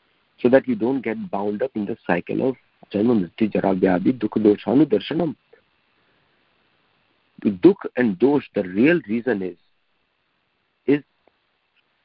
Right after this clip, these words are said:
is janma, mrityu, jara, vyadhi. Janma is the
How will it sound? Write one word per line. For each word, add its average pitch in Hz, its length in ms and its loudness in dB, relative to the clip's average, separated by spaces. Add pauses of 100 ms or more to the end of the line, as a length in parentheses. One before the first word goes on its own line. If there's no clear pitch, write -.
(1200)
is 117 280 -4 (260)
janma, 120 420 0
mrityu, 107 280 -2
jara, 107 220 2
vyadhi. 113 400 0 (1080)
Janma 151 440 4
is 117 140 -2
the 143 100 -2